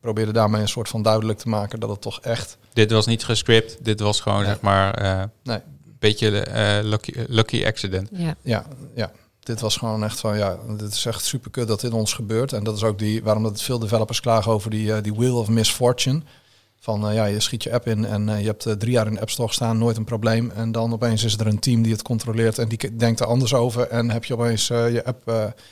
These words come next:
Speaker 1: ja, grounded, zeg maar. Dus
Speaker 2: Ja,
Speaker 1: dat, eh,
Speaker 2: het kan ook over teksten gaan, hebben wij ook al eens gehad. Dan
Speaker 1: Ja.
Speaker 2: frame je het net verkeerd en dan, eh,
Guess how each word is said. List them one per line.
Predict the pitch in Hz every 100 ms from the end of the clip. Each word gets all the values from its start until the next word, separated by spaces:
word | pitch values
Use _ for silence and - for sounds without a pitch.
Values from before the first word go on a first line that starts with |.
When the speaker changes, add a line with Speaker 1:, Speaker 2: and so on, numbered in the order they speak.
| _ _ _ -
Speaker 1:
ja, | 123 101 - -
grounded, | 120 113 110 98 101
zeg | 113 110
maar. | - 110 _
Dus | 117
Speaker 2:
Ja, | 110
Speaker 1:
dat, | 110 -
eh, | 113 113
Speaker 2:
het | 110 -
kan | 127
ook | 127 127
over | 117 117
teksten | - 123 - -
gaan, | 104 98
hebben | 117 107
wij | 95
ook | -
al |
eens | 110
gehad. | - 107 - -
Dan | 117
Speaker 1:
Ja. | 117 113
Speaker 2:
frame | - 127 135
je | 117
het | 107
net | 131 143
verkeerd | - - 107 107 98 -
en | 101
dan, | 98 98 101
eh, | 101 98 101 98